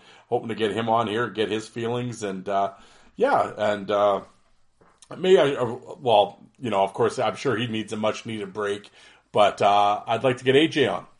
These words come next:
and see just at, you know, after, after the smoke clears and, uh, you know, what his thoughts are going forward. So, you know, there'll be some more Ice War t-, Ice Wars talk here in the, in the near future, but, uh,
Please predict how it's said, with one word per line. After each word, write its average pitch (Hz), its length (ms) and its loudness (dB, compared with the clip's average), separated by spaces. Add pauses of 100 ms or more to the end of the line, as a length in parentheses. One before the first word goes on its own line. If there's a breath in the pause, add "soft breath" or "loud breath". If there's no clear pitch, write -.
(100)
and 95 100 -20
see - 180 -16
just - 260 -16 (180)
at, 117 180 -6
you 120 80 -6
know, 107 160 0
after, 113 400 0 (240 loud breath)
after 123 240 6
the 117 80 -8
smoke 120 360 -2
clears 117 440 -2
and, 101 300 -6
uh, 98 300 -2 (360 soft breath)
you 120 140 -2
know, 104 380 2
what 110 260 0
his 113 180 -4
thoughts 104 300 4
are 104 160 2
going 98 260 -6
forward. 104 400 -4 (120)
So, 98 420 -12 (320 soft breath)
you 110 100 -4
know, 107 60 4
there'll 131 160 4
be 202 80 0
some 202 140 -2
more 202 140 10
Ice 170 240 6
War 147 220 4
t-, 139 140 -10 (100)
Ice 143 260 0
Wars 131 260 2
talk 120 320 2
here 117 220 -4
in 104 120 -2
the, 104 220 -2 (260 loud breath)
in 120 120 -4
the 117 60 0
near 113 220 0
future, 113 460 -8
but, 95 400 -4
uh, 95 300 0